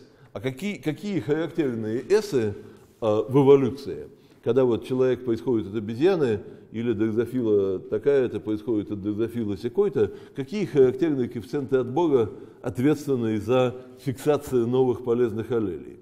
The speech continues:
А хрен его знает, мы понятия не имеем. Десять минус третий как-то маловато. Десять минус первый как-то многовато. Поэтому все говорят, что десять минус второй. Но на самом деле никто этих коэффициентов не видел.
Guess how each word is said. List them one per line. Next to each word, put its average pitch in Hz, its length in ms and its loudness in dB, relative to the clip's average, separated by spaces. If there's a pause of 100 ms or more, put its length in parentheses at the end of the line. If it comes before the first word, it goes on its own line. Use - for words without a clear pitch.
А 117 120 -12
хрен 151 220 0
его 107 120 0
знает, 82 180 -6
мы 107 120 -8
понятия 117 360 -4
не 73 120 -16
имеем. 65 240 -20 (720)
Десять 139 260 -2
минус 143 260 -2
третий 175 460 -2 (260)
как-то - 240 -8
маловато. 90 600 -4 (680)
Десять 127 280 -4
минус 120 240 -4
первый 117 340 -2
как-то - 240 -12
многовато. 98 560 -2
Поэтому 143 240 -6
все 143 120 -4
говорят, 123 260 0
что 117 100 -6
десять 113 200 -8
минус 110 180 -6
второй. 92 400 -2 (280)
Но 101 120 -6
на 110 120 -2
самом 160 240 0
деле 127 300 4
никто 120 540 -2
этих 117 420 -4
коэффициентов 117 480 -6
не 120 160 -2
видел. 82 260 -8